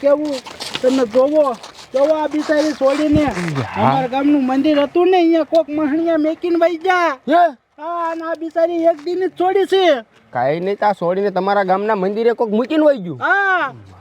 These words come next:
Speaker 2: મારું દીકરું એવું કોણ છે?
Speaker 1: સાહેબ, ઈ શું ખબર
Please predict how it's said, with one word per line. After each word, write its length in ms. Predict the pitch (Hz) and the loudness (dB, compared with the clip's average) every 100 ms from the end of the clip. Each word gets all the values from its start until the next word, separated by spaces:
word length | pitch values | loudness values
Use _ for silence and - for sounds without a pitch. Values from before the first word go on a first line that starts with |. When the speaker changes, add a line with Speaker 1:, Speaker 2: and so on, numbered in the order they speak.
| 98 | -12
Speaker 2:
મારું 420 | 113 131 147 147 | -6 -6 -4 -4
દીકરું 300 | 151 180 180 | -6 -4 0
એવું 300 | 180 208 240 | 2 0 -2
કોણ 340 | - 427 185 170 | -6 -2 -2 -2
છે? 140 | 123 104 - 202 | -6 -8 -10 -4
Speaker 1:
સાહેબ, 220 | 233 233 | -2 0
ઈ 60 | 269 254 | 2 2
શું 200 | 349 285 | 2 0
ખબર 320 | 311 277 247 | -2 0 -2